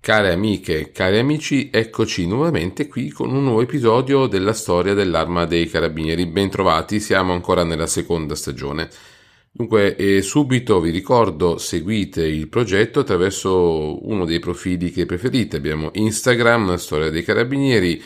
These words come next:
eh, oppure venite a trovarci sul canale Telegram. Il tema dell'episodio di oggi è dato dalle calamità naturali in Italia alla fine del secolo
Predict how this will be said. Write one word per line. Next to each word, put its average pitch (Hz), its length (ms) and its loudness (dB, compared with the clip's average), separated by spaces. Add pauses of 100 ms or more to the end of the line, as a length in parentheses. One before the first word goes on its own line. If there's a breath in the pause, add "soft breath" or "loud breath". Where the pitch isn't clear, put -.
(260 loud breath)
eh, - 500 -8
oppure 98 480 2
venite 95 240 2
a 92 100 -4
trovarci 92 460 0
sul 82 280 -6
canale 76 420 -4
Telegram. 73 460 -4 (420 loud breath)
Il 101 300 2
tema 92 460 -2
dell'episodio 78 480 2
di 123 140 -2
oggi 123 560 0
è 101 680 2
dato - 460 -4
dalle 92 280 2
calamità 98 640 0
naturali 85 640 0
in 90 100 -2
Italia 127 380 -2
alla 87 160 2
fine 85 240 0
del 73 120 -2
secolo 78 800 -2